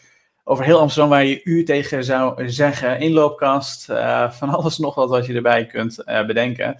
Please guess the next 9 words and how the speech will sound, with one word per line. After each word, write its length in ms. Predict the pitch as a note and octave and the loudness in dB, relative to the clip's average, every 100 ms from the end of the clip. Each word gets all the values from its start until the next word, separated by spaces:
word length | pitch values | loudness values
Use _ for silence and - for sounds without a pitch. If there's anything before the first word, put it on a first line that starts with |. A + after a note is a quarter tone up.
| - - _ - | -16 -20 _ -12
Zelfs 500 | A#2 C#3 E3+ F3+ F3+ | 2 8 8 6 0
hier 240 | F3 E3+ | 0 0
een, 200 | D3+ C#3+ | 0 0
een, 320 | C#3 C#3 C3+ | -2 -4 -4
een, 220 | C3 C3 | -4 -4
een, 200 | B2+ B2+ | -6 -6
een, 180 | B2+ B2 | -6 -4
een 200 | B2 B2 | -4 0
buitenruimte. 1000 | A#2+ C3+ D#3 D#3 C#3 C3 C#3+ D#3 D3+ F3 | 4 4 4 0 0 2 2 0 -4 -8